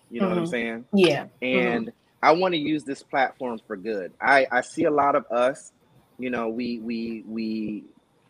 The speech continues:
Speaker 1: you know, myself included, we from time to time go and grab the, the headlines. Like Chappelle was the headlines for a number of weeks,
Speaker 2: Mm-hmm.
Speaker 1: right?
Speaker 2: Yeah. Mm-hmm.
Speaker 1: And, you know, it's these polar opposites. And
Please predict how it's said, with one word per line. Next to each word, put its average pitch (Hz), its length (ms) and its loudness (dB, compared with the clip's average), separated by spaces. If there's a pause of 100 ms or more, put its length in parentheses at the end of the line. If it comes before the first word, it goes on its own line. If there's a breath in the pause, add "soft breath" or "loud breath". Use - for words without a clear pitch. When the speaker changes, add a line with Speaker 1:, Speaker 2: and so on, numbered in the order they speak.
Speaker 1:
you 143 100 -4
know, 120 140 0
myself 120 380 2
included, 117 440 -4
we 107 320 -6
from 113 200 -8
time 110 280 -2
to 107 60 -6
time 107 420 -4
go 110 240 2
and 107 120 -6
grab 104 380 2
the, 101 220 0
the 101 120 -2
headlines. 104 560 -2
Like 104 140 0
Chappelle 110 400 0
was 104 100 -10
the 101 80 2
headlines 101 400 0
for 101 180 -2
a 101 40 -4
number 104 240 -6
of 117 120 -6
weeks, 117 440 -8
Speaker 2:
Mm-hmm. 196 260 2
Speaker 1:
right? 107 300 4
Speaker 2:
Yeah. 156 420 0 (220)
Mm-hmm. 131 340 6
Speaker 1:
And, 123 120 -4 (640)
you 180 120 4
know, 175 140 8
it's 165 180 -2
these 170 200 -2
polar 185 380 2 (100)
opposites. 139 720 -4 (260)
And 143 340 -4